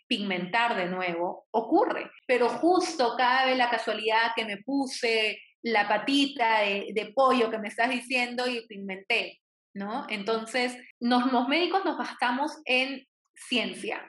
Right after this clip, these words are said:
en lo que está científicamente comprobado, ¿no? Entonces, si le funcionó o no, bien por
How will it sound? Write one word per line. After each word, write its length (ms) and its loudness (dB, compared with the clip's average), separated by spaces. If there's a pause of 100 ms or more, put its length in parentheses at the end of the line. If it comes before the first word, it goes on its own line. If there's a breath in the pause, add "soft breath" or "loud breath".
(120)
en 160 -4
lo 120 -4
que 80 -8
está 300 -2
científicamente 960 -4
comprobado, 600 -6 (420)
¿no? 220 -4
Entonces, 760 -4 (240 loud breath)
si 180 -4
le 100 0
funcionó 680 -2
o 100 -2
no, 380 0 (380)
bien 320 -2
por 180 -2